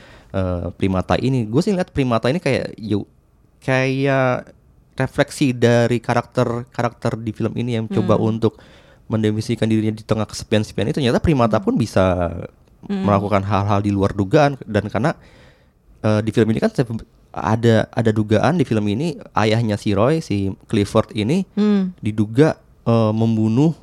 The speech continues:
Speaker 1: eh, teman-teman di satu misinya
Speaker 2: Hmm.
Speaker 1: karena dia, eh, emosinya udah nggak stabil kan.
Speaker 2: Hmm.
Speaker 1: Kayak gitu, dan ya ini. Jadi kayak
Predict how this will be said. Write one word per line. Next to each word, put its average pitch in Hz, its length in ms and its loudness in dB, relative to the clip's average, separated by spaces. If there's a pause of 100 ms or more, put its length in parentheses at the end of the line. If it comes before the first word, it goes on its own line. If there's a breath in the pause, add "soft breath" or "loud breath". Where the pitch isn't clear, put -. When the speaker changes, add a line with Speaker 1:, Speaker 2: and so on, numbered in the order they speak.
(140)
Speaker 1:
eh, 104 560 -2 (100)
teman-teman 120 800 0 (240)
di 110 140 -4
satu 110 220 0
misinya 113 420 0
Speaker 2:
Hmm. - 100 0
Speaker 1:
karena 110 300 0
dia, 131 280 -2 (400)
eh, 107 280 -4
emosinya 113 360 -2
udah 127 160 4
nggak 87 140 2
stabil 113 360 2
kan. - 160 -6
Speaker 2:
Hmm. 180 440 -2 (140)
Speaker 1:
Kayak 101 280 -2
gitu, 113 200 -4
dan 87 280 -4 (140)
ya 80 160 -6
ini. 147 320 -6
Jadi 156 260 -8
kayak 110 380 2